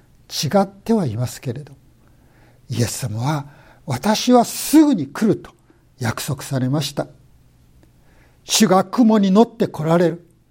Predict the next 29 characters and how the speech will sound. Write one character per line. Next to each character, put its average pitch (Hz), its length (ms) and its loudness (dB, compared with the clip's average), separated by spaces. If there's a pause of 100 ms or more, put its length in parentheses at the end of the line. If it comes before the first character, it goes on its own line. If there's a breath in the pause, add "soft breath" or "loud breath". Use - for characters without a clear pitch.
(360 soft breath)
そ - 200 4
の 226 140 4
栄 233 440 4
光 247 300 2
の 214 120 -2
日 - 180 -6
を 170 180 2
待 139 240 -6
ち 165 80 -8
望 170 300 -4
み 175 60 -6
な 180 160 -6
が 165 100 -6
ら、 180 240 -2 (840 soft breath)
私 - 380 -10
た 151 120 -10
ち 143 140 -12
も、 156 260 -10 (600 soft breath)
「主 - 540 -2
イ 139 100 4
エ 147 100 4
ス 147 220 -6
よ、 156 180 0
来 - 140 -14
て 185 160 -8
く 185 100 -16
だ 170 160 -8
さ 156 280 -8
い」 143 100 -10